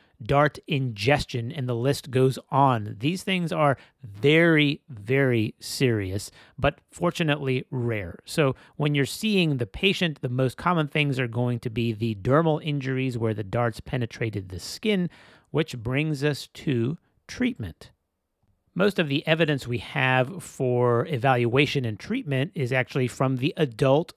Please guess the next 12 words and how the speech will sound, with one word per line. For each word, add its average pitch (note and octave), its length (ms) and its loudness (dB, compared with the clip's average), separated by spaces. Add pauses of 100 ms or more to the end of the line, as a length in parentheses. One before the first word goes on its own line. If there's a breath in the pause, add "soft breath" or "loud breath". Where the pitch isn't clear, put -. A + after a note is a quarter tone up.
population, A#2+ 920 -4
and A#2+ 460 -2
the B2+ 260 0
American B2 400 0
Academy D3+ 460 0
of C3 80 2
Emergency B2 500 0
Medicine D3+ 560 0
actually C3+ 480 -4
has B2 500 0 (320 loud breath)
a C3+ 80 -4
statement C3+ 720 -4